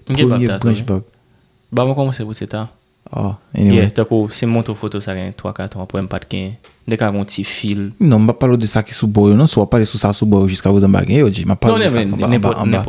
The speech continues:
Speaker 2: sa, wapwen ne ne sa, sa tout den kolite.
Speaker 1: Oh, ah, ok. Yeah. So, ye, yeah, so, um, wap manjine kon si yo, wap pa, pa, pa gen ken mwen kon si ki teme tou shita kon si pou dzou, ke men ki sa kon si ki fe ke aktuelman la, hey, wap fome,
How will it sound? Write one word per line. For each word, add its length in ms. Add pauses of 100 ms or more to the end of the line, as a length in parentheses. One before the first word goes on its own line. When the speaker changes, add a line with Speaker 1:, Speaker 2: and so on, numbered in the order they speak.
(120)
Speaker 2:
sa, 280
wapwen 160
ne 0
ne 0
sa, 60
sa 120 (140)
tout 160
den 120
kolite. 420 (600)
Speaker 1:
Oh, 80
ah, 280
ok. 160
Yeah. 160 (160)
So, 240
ye, 220
yeah, 100
so, 360
um, 220 (560)
wap 180
manjine 320
kon 140
si 160
yo, 180 (260)
wap 140
pa, 120 (160)
pa, 120 (240)
pa 140
gen 120
ken 160
mwen 140
kon 100
si 100
ki 80
teme 200
tou 140
shita 320
kon 120
si 120
pou 140
dzou, 380 (880)
ke 200 (680)
men 160
ki 120
sa 160
kon 120
si 140
ki 160
fe 300
ke 180 (120)
aktuelman 460
la, 160
hey, 260
wap 140
fome, 400